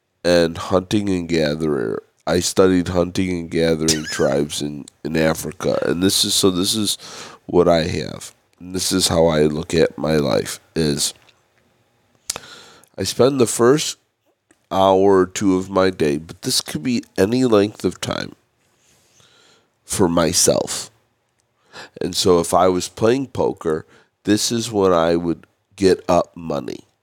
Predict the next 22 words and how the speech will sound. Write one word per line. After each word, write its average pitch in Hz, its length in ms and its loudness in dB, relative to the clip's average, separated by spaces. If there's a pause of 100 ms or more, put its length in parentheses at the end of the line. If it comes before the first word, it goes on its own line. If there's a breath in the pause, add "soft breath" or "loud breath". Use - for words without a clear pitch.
(200)
So - 200 -6
let's 101 280 2
say 110 220 4
I'm 90 260 2
up - 300 0
ten 82 320 -4
bucks, - 640 -10 (540)
okay? 95 320 0 (960 loud breath)
And 92 180 0
then 95 220 2
what 98 180 -2
that 90 300 2
does 147 320 4
is, 73 400 -2 (260 loud breath)
is 87 220 -8
it 87 100 4
allows 87 640 2
me 87 220 -6
then 76 480 -6 (340 loud breath)
to 87 140 -8
go 87 440 4
out 71 420 0